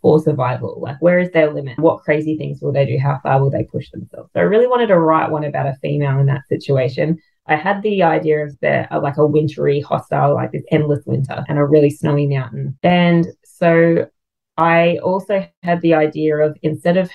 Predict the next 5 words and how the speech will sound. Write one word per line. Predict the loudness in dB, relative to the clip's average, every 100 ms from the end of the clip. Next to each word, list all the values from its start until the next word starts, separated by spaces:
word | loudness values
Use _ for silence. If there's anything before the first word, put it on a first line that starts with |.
| 0
her | 2 2 2 -2 -6 _ _ _ -4
objective | -4 0 -2 0 -2 -2 -2
being | -2 -2 -4 -6
escaping | -10 -12 -10 -2 0 0 -4 -4
that | -4 -6